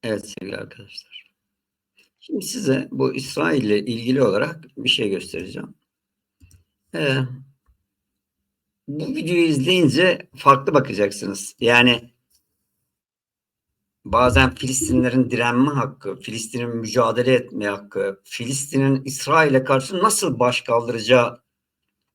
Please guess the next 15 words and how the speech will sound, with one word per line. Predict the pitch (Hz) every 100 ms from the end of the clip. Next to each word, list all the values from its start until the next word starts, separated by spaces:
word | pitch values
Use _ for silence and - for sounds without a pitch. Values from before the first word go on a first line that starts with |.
| - -
nasıl | 135 139 160
meydan | 131 131 143 170
okuyacağı | 139 139 127 160 139
ile | 120
ilgili | 120 143 147 143 127
de | 127 147 - _ _ _ _
aslında | - 185 - 151 151 156 160 160 - _ _ _ _ _
ne | -
yapılması | 208 170 139 120 107 107
gerektiğinde | 110 113 113 117 104
sessiz | - 127 127 180 156
kalınarak | 135 127 147 113 123 - _ _ _ _ _ _ _ _ _ _ _ -
evlerinden | 117 110 110 113 202
mi | 156
olacaklar? | 82 87 - 147 170